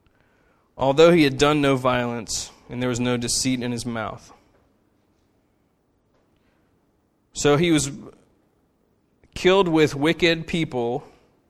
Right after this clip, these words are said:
and with the rich man. Okay, so that all happened. "Although he had done no violence, and there was no deceit in his mouth."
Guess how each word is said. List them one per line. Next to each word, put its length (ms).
and 140
with 120
the 100
rich 260
man. 360
Okay, 260
so 140
that 180
all 220
happened. 520
"Although 680
he 160
had 360
done 260
no 160
violence, 640
and 160
there 80
was 100
no 200
deceit 420
in 100
his 140
mouth." 440